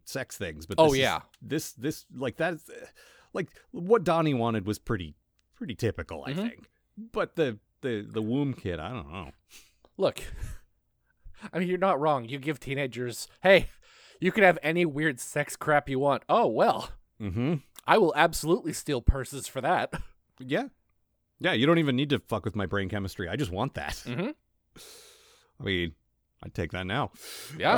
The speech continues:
Speaker 1: Um,
Speaker 2: Sounds pretty good.
Speaker 1: Yeah. Let's see. What else? Oh, at one point when he confronts, uh, Spellbinder, right?
Speaker 2: Yes.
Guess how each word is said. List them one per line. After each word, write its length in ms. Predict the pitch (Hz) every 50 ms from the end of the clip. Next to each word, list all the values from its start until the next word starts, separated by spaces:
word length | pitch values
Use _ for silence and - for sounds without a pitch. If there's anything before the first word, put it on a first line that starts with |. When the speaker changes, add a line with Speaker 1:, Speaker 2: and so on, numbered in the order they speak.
| 139 135
Speaker 1:
Um, 260 | 143 139 135 120 107 - -
Speaker 2:
Sounds 180 | - 127 139
pretty 180 | - 160 165 160
good. 240 | 156 185 214 - - - - - _ _
Speaker 1:
Yeah. 260 | 120 123 135 170 156 131 - _ _ _ _ _ _ _ _ _ -
Let's 220 | - 107 101 - -
see. 600 | - - - 95 80 73 71 67 64 64 65 69 78
What 200 | 98 98 92 -
else? 260 | - 101 - - - -
Oh, 220 | 135 127 117 - - _ -
at 100 | 143 160
one 160 | 165 160 165 -
point 260 | 165 160 139 127 -
when 120 | 123 127 120
he 120 | 110 107
confronts, 640 | - - 110 101 - 117 110 107 101 - - - 110
uh, 320 | 101 95 92 90 90 85 85 - _ _ _ _ _ _ _ _ _ _ -
Spellbinder, 720 | - - - 151 139 107 78 80 76 71 69 67 65 65
right? 220 | 87 101 110 113 117
Speaker 2:
Yes. 340 | 143 135 - - - -